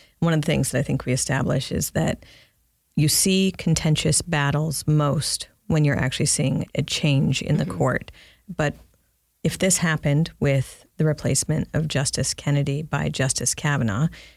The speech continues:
Speaker 1: you know, Kennedy being a swing vote,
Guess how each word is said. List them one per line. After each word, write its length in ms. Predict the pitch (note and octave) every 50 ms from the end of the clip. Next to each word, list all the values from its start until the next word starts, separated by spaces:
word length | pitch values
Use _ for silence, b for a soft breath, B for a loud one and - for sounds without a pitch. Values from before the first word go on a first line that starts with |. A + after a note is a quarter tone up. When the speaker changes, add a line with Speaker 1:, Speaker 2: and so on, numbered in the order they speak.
| B B _
Speaker 1:
you 100 | - -
know, 80 | - F3 - - _ _ _ -
Kennedy 340 | - D3+ D3 D3 D3 C#3 D3+
being 460 | D#3 D3+ C#3+ C#3 C#3 C3+ C3 B2+ - - _ -
a 240 | C#3 C3 B2 A#2+
swing 340 | C3 - - G3 G3+ G3+ F3+ D3+
vote, 280 | D3 C3 C#3+ G#3+ A#3